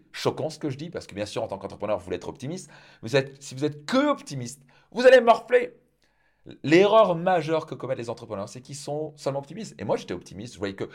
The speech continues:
ça va marcher, ça va marcher, ça va marcher. Euh, à la fin, vous voulez, c'est, certes, vous voulez être optimiste sur le plan d'avoir la foi et votre conviction que vous allez y arriver,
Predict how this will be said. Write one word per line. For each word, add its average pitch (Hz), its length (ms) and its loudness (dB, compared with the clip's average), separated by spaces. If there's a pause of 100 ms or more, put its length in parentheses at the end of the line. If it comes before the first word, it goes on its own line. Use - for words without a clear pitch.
ça 113 100 -12
va 110 80 -6
marcher, 104 260 -10
ça - 80 -18
va 87 80 -12
marcher, 85 240 -18
ça - 80 -20
va - 60 -20
marcher. - 200 -20 (720)
Euh, - 40 -14 (320)
à 95 40 0
la 101 60 2
fin, 135 200 -2
vous - 140 -18
voulez, 143 280 -6
c'est, - 260 -16
certes, 156 260 -2
vous 123 60 -16
voulez 127 320 -6
être 113 220 -2
optimiste 127 360 -8
sur 110 100 -6
le 98 100 -8
plan 110 220 -6
d'avoir 101 280 -2
la 87 100 -6
foi 113 260 -4
et - 20 -4
votre 95 160 -6
conviction 104 380 -10
que 101 40 -12
vous 95 60 -6
allez 90 120 -6
y 85 40 -4
arriver, 110 380 -6